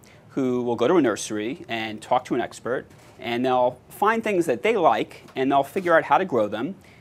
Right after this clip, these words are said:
and they'll find things that fit with the right sun and the right amount of rain,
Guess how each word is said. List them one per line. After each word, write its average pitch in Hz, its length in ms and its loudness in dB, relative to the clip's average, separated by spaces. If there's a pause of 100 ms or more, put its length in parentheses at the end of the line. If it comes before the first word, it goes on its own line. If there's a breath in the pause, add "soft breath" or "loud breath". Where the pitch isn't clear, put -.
(120 loud breath)
and 160 140 0
they'll 170 80 4
find 196 240 2
things 185 200 -4
that 170 140 -2
fit - 200 -6
with 143 100 -4
the 120 80 -4
right 131 240 0
sun 135 420 2
and 113 140 -2
the 110 60 -6
right 120 180 -2
amount 123 220 -4
of 139 120 -10
rain, 104 380 -8